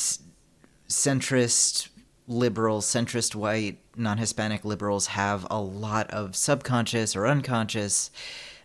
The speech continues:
biases and misconceptions about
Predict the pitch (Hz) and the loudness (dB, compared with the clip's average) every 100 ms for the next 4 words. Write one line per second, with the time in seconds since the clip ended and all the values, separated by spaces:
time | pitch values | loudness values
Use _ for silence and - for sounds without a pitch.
0 | _ 113 110 107 107 107 98 95 - - | _ 2 4 4 0 -2 -2 -2 -2 -2
1 | - - - - - - 110 95 98 98 | -6 -18 -20 -20 -14 -4 0 0 0 -2
2 | 92 - _ _ _ - 143 131 - 135 | -4 -10 _ _ _ -2 0 2 2 2
3 | 127 120 - 110 104 - 113 101 107 107 | 2 2 0 0 0 0 -2 0 0 0